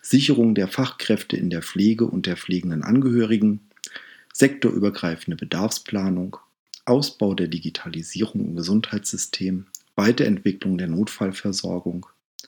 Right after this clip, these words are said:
Weiterentwicklung des Medizinstudiums und so weiter und so fort bis hin zur Sicherstellung der Versorgung mit medizinischem Cannabis.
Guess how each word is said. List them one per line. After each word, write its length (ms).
Weiterentwicklung 840
des 200
Medizinstudiums 1000
und 300
so 240
weiter 360
und 160
so 120
fort 440
bis 280
hin 200
zur 200
Sicherstellung 760
der 120
Versorgung 440
mit 160
medizinischem 600
Cannabis. 560